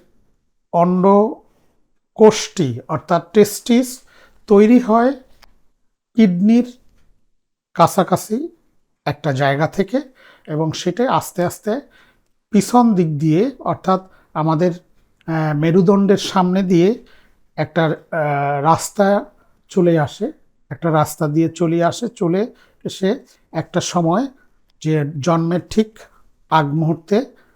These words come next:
এটা অন্ডথলিতে চলে আসে। তাহলে যে, যে রাস্তাটি, এবং এই রাস্তাটি যখন চলে আসে, তখন পেটের ভিতরের যে একটা, আহ, কাভারিং থাকে, সেই কাভারিং সহ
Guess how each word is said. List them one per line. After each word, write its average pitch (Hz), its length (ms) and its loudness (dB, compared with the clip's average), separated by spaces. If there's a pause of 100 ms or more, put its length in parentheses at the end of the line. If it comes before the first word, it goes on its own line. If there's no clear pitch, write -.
(120)
এটা 165 380 -4 (240)
অন্ডথলিতে 151 800 -2
চলে 131 260 -2
আসে। 120 220 -8
তাহলে 180 240 -4
যে, 196 240 -2
যে 175 220 0
রাস্তাটি, 165 680 -4 (400)
এবং 165 260 -2
এই 165 80 0
রাস্তাটি 165 560 -4 (380)
যখন 160 300 -4
চলে 180 300 -2
আসে, 208 220 -2
তখন 175 340 -6
পেটের 196 380 0
ভিতরের 202 460 2 (460)
যে 160 180 0
একটা, 151 420 -2 (360)
আহ, 139 340 -6 (120)
কাভারিং 202 420 6
থাকে, 170 340 -2
সেই - 180 -8
কাভারিং 170 540 2
সহ 208 400 -4